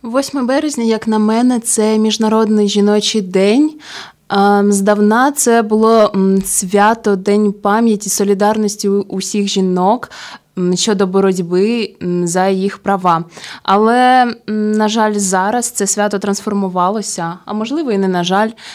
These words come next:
це свято, як вже казала Тетяна, краси, любові, жіночої,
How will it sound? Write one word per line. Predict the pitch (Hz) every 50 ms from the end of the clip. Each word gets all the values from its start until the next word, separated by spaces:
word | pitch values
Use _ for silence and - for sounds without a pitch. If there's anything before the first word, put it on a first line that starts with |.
| - _
це | - - 208 202 202
свято, | 202 - 190 196 214 226 240 233 220
як | 196 196 190 196
вже | 190 - 190
казала | - 196 185 190 185 185 190
Тетяна, | 185 190 185 185 - 190 175 202 208 208 202 190 180 175 175 175 175
краси, | - 202 196 190 196 - - - 214 226 233 226
любові, | 208 196 180 170 175 180 175 190 208 202 190 190
жіночої, | 190 190 185 185 190 202 208 202 - - 202 190 190 185 180 180 185